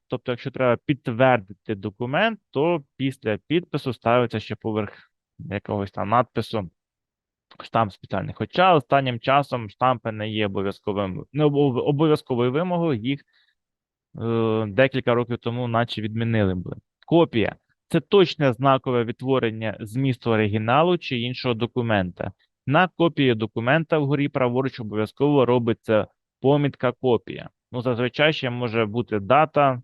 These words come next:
створення копії, підпис стояти, е, власника оригіналу, і печать також можуть поставити. Так, витяг, копія офіційного документа, що відтворює деяку частину і, відповідно,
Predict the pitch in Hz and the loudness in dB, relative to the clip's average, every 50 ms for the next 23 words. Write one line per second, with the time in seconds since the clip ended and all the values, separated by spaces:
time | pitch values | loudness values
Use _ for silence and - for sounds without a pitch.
0 | _ _ _ - - - 131 135 135 131 123 113 123 120 113 - 131 127 123 117 | _ _ _ -16 -8 -4 0 2 2 2 2 0 -2 -4 -4 -2 -2 -2 -2 -2
1 | _ - 104 101 95 - - 123 139 - _ - 127 117 - _ - 120 117 117 | _ -6 -6 -6 -6 -4 -4 -4 -4 -4 _ -4 -4 -4 -4 _ 0 2 4 6
2 | 117 117 113 - - 104 101 - _ - - - - _ _ _ _ - - 117 | 6 4 2 2 -2 -4 -4 -6 _ -20 -20 -20 -20 _ _ _ _ -8 -4 -2
3 | 113 110 110 113 113 113 113 113 113 110 107 90 - _ - 104 104 123 127 123 | 0 2 2 2 4 4 4 2 2 0 -4 -6 -12 _ -10 -4 0 2 4 4
4 | 113 - - 110 104 - - 107 104 107 110 107 110 110 107 113 113 113 110 107 | 2 0 -4 -10 -8 -6 -4 -2 -2 0 -2 -2 -4 -6 -6 -4 -2 0 0 0
5 | 107 104 98 - - - 120 120 131 135 143 143 123 - - - - - 120 120 | 0 0 -4 -6 -8 -10 -8 -6 -4 -2 -2 -4 -6 -8 -12 -12 -4 0 0 0
6 | - _ - 98 - - 101 101 95 98 92 - _ - 107 - _ - - - | 0 _ -6 -10 -10 -10 -10 -10 -12 -14 -14 -14 _ -20 -20 -12 _ -8 -8 -6
7 | - - _ - - _ _ _ _ _ - - _ _ _ _ _ _ _ _ | -8 -10 _ -18 -20 _ _ _ _ _ -20 -20 _ _ _ _ _ _ _ _
8 | _ _ _ _ _ _ _ _ _ - 170 147 131 - - - 135 117 131 170 | _ _ _ _ _ _ _ _ _ 4 4 4 4 2 -2 -4 0 2 4 4
9 | 170 143 - 131 104 - - _ - 175 196 190 - 180 170 160 143 - - 120 | 4 4 2 -2 -4 -4 -6 _ 0 2 2 2 2 0 0 0 0 -2 -6 -8
10 | - - 160 151 147 135 123 117 104 120 - - 120 107 107 107 113 117 - 160 | -4 -2 -2 0 0 0 -2 -2 -4 -6 -8 -8 -4 -2 0 0 0 0 -2 -4
11 | 165 - - - 151 127 127 - - 127 139 147 139 139 135 117 110 113 127 131 | -4 -4 -4 -6 -6 -6 -6 -6 -4 -2 -2 0 2 2 2 0 2 2 4 4
12 | 127 120 - - 110 101 - - 104 - _ 156 170 185 190 190 190 113 110 156 | 4 4 2 -2 -8 -10 -8 -10 -12 -8 _ -4 -2 -2 -2 -2 -2 -2 -2 0
13 | 160 151 147 131 _ - 113 101 104 127 139 127 127 135 131 131 127 | 0 0 -2 -2 _ -4 -4 -2 0 -2 -2 -2 0 0 0 0 0